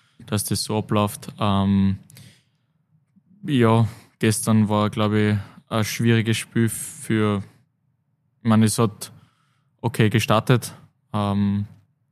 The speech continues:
aber es war dann sehr, sehr, sehr zerfahren und es hat sehr, es, es, es,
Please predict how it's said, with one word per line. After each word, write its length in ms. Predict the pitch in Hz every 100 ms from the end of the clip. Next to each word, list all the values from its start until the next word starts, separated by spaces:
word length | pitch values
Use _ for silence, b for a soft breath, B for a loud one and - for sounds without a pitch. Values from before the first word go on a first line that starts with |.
| _ _ B B B B _ -
aber 260 | 104 101
es 200 | 101 -
war 440 | 107 104 104 104 101
dann 260 | - 104
sehr, 220 | - 104 101
sehr, 160 | 104 - _ -
sehr 280 | - 104
zerfahren 600 | - 104 - 101 101 104
und 160 | 101 98 - -
es 240 | - -
hat 160 | 104 -
sehr, 260 | 101 104 - 135 110 - -
es, 280 | 110 -
es, 220 | - - -
es, 320 | 110 -